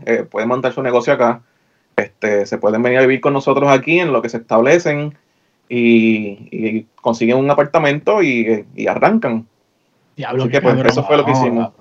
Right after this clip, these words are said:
Speaker 3: cabrón, eso es como, eso no, no pasaría
Speaker 2: No pasa todos los
Speaker 3: con
Speaker 2: días, pero,
Speaker 3: cualquier
Speaker 2: pero
Speaker 3: persona, claro.
Speaker 2: exacto.
Speaker 1: Ujú.
Speaker 2: Y,
Speaker 3: Qué
Speaker 2: y entonces
Speaker 3: brutal,
Speaker 2: me
Speaker 3: ¿verdad?
Speaker 2: mencionaste algo y, y, pues, y, y, y es la realidad de que la,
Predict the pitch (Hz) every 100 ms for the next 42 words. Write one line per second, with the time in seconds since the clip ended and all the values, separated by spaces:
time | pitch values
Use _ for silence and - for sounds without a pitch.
0 | - 127 127 113 - 123 127 - 147 147
1 | 143 135 123 113 107 - _ _ - -
2 | 123 156 165 165 - - 143 139 147 147
3 | 156 156 143 147 151 165 160 165 175 180
4 | 190 170 196 214 190 175 185 170 117 123
5 | - 208 120 - 165 165 170 147 143 151
6 | 190 - 190 _ _ _ _ _ _ _
7 | _ _ _ _ _ 165 120 113 170 185
8 | 220 123 202 190 190 196 180 180 208 202
9 | 214 208 180 170 - 175 151 185 233 226
10 | 160 151 151 151 151 151 160 175 180 180
11 | 185 214 180 143 - 139